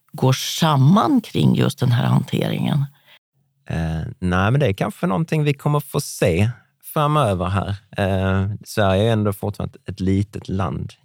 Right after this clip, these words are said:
Speaker 2: jämförelsevis. Och det är stora investeringar och kräver stora volymer. Så att det ska bli spännande att se. Nu, nu är det nya tider igen, det säger vi varje år nu de senaste åren. Men, men givetvis, eh,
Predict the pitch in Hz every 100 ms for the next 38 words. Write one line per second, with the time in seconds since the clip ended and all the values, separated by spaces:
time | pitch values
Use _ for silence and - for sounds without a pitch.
0 | - 87 95 - - - - 71 - -
1 | _ - - _ - 87 87 82 - -
2 | 95 98 92 87 87 90 - 95 85 85
3 | 82 85 92 - _ _ _ - - -
4 | _ _ - 87 78 85 - 92 85 82
5 | 87 95 80 78 85 - - - _ _
6 | _ - 92 101 101 - 110 117 107 101
7 | 101 110 107 107 107 110 110 120 127 117
8 | 110 120 113 110 110 101 104 - 110 104
9 | 107 104 95 101 101 - - _ - 104
10 | 107 107 104 - 104 101 107 95 95 98
11 | 92 85 95 95 98 92 107 101 - 98
12 | 95